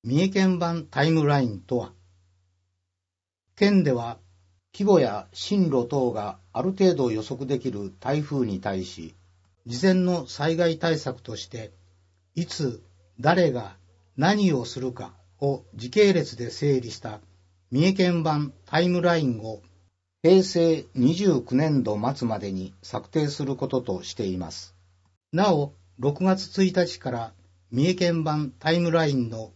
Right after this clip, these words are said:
一部を施行しています。問い合わせ先、防災対策部、防災企画、地域支援課。電話、零五九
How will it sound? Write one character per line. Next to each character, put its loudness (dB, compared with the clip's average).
一 -6
部 -2
を -6
施 -16
行 2
し -8
て -4
い -6
ま -14
す。 -20
問 4
い 6
合 8
わ 6
せ 0
先、 -2
防 4
災 0
対 0
策 -4
部、 -8
防 0
災 0
企 -20
画、 -4
地 -2
域 -6
支 -8
援 0
課。 -10
電 2
話、 2
零 4
五 4
九 -6